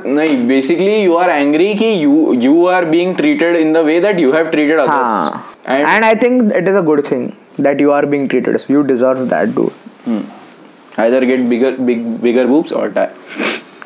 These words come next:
Speaker 1: You know, I think that should be the pomegranate tagline। Big boobs। <laughs> So
Speaker 2: Big boob supremacy।
Speaker 1: <laughs>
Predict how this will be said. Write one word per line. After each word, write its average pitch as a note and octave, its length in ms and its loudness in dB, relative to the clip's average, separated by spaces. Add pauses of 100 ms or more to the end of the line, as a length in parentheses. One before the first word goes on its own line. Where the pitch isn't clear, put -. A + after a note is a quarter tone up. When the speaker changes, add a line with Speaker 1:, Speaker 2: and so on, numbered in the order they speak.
(200)
Speaker 1:
You C3+ 80 0
know, G3+ 100 0
I E3+ 160 0
think G#3+ 200 0
that D#3 180 0
should E3+ 220 -2
be F3 60 2
the E3+ 120 0
pomegranate C3+ 760 0
tagline। G#2+ 480 0 (720)
Big B2 180 -2
boobs। A#2+ 280 -2
<laughs> - 40 -2
So C#3+ 120 2 (360)
Speaker 2:
Big C#3+ 260 0
boob E3+ 200 0
supremacy। C#3 640 -2
Speaker 1:
<laughs> - 60 -8